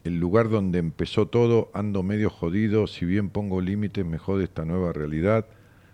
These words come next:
No sé a qué te-, realidad nueva te referís. Y, n-, n-, ¿nueva realidad cuál es? ¿La, la tuya, la del país?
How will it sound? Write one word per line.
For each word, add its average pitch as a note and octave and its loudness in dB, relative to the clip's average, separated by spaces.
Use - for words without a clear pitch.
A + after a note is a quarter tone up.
No F2+ -2
sé E2 2
a B1+ -2
qué - -4
te-, - -6
realidad C#2+ 0
nueva D#2 0
te C2+ -6
referís. E2+ 2
Y, D2+ 2
n-, C2 -10
n-, C2+ -8
¿nueva F2 2
realidad D2+ 4
cuál D2 0
es? A#1+ -4
¿La, G1+ -10
la G1+ -6
tuya, G2+ 2
la C2+ 2
del C#2 0
país? E2+ 0